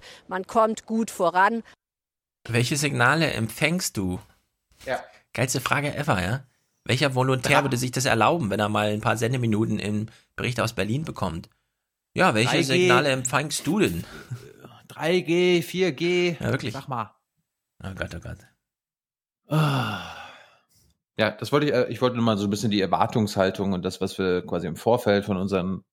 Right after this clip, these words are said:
Speaker 3: Politikberichterstattern bei A R D und Z D F so erlebt haben, mitbringen. Wir springen mal jetzt direkt rein.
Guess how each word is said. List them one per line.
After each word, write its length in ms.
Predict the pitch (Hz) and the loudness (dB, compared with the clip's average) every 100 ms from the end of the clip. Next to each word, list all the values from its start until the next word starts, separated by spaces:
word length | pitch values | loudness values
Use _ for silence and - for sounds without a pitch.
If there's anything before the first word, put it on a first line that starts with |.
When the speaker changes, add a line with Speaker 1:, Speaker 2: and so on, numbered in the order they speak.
| - | -4
Speaker 3:
Politikberichterstattern 1040 | 117 101 139 - 117 110 107 - 110 117 | 0 2 0 0 -2 0 0 0 -2 2
bei 120 | 107 | 4
A 100 | 73 90 | 4 2
R 60 | |
D 140 | 98 101 | 2 2
und 80 | |
Z 180 | 101 - | 0 -4
D 60 | - | -4
F 100 | 101 | 0
so 100 | 98 | 0
erlebt 300 | 90 98 - | 2 0 2
haben, 220 | 92 92 - - - - - | 0 0 -6 -20 -20 -12 0
mitbringen. 840 | 127 190 - 120 151 151 147 147 - - - _ | 0 0 0 2 4 4 2 0 -4 -20 -20 _
Wir 80 | 127 | -2
springen 300 | - 160 180 | 2 4 6
mal 100 | 147 | 6
jetzt 280 | 135 - - | 2 -2 0
direkt 320 | 117 120 - | 2 2 0
rein. 320 | 101 95 87 | 2 2 -2